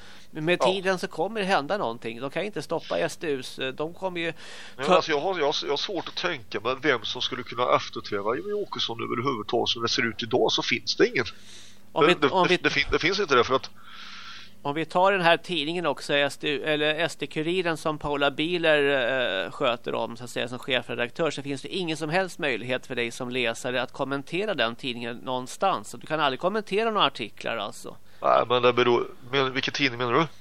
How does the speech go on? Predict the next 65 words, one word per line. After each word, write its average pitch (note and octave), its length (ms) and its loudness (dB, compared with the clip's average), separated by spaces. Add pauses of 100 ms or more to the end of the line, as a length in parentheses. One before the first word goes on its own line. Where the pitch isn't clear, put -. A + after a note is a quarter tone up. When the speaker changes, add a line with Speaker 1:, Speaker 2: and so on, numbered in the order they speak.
(160)
Speaker 1:
S G3 200 -2
D-Kuriren G3 640 0
på F#3 160 0
nätet C#3 340 0
som D3 160 -4
Paula C#3+ 200 6
Speaker 2:
Ja, C3+ 180 10
Speaker 1:
Bieler C3+ 180 4
Speaker 2:
men C3+ 120 -2
det, C#3+ 60 4
det C3+ 60 8
beror C#3 300 0
ju B2+ 100 2
på A#2 480 2
att, - 220 -2
att - 280 -4 (100)
de A2+ 320 -2
är A#2 420 4
rädda A2+ 200 6
för - 140 -6
att G#2+ 60 -6
få A#2 120 -6
en A2 60 -10
massa, A2 200 -2
eh, B1 680 -2 (180)
påhoppskommentarer A2+ 1120 2
och A2 60 6
rasistanklagelser A#2 1040 2
Speaker 1:
Ja, A#2 40 0
Speaker 2:
och A2+ 60 0
så A#2+ 100 -2
Speaker 1:
du, A#2 60 -4
Speaker 2:
vidare, A#2 200 0
Speaker 1:
du - 60 0
Speaker 2:
och A2+ 80 4
att A2 60 0
Speaker 1:
kan - 100 -4
Speaker 2:
de C#3 60 2
Speaker 1:
al- C#3+ 60 6
Speaker 2:
inte A#2+ 120 -2
vill G#2 140 -2
ha A2 180 4
såna A#2 200 4
kommentarer. A2+ 560 0 (180)
Speaker 1:
Ja, C#3 100 -4
det D#3+ 60 2
är D#3+ 40 2
någon, E3 80 6
Speaker 2:
Men F3+ 100 2
Speaker 1:
någon F3+ 100 6
Speaker 2:
samtidigt, D3+ 400 8
samtidigt D3 460 2
så E3 80 4
är D3+ 60 6
det C#3+ 60 6
väldigt, B2+ 300 4
väldigt B2 260 2
fel C3 300 4
också, A#2 200 -4
tycker A2+ 260 -4
jag, G#2+ 80 -2
för A#2 60 -2
att - 80 -6
de A#2+ 120 -6
ska A#2+ 460 4